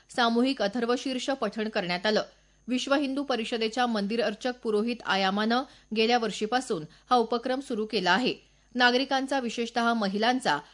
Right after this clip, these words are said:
या उपक्रमाला उत्स्फूर्त प्रतिसाद मिळाला. ज्येष्ठ अभिनेते दिग्दर्शक बाळ कर्वे यांचं काल मुंबईत निधन झालं.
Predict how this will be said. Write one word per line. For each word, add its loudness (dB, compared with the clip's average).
या 4
उपक्रमाला 0
उत्स्फूर्त -4
प्रतिसाद -4
मिळाला. 2
ज्येष्ठ 2
अभिनेते 0
दिग्दर्शक -2
बाळ 2
कर्वे 0
यांचं -2
काल 0
मुंबईत -2
निधन -2
झालं. 2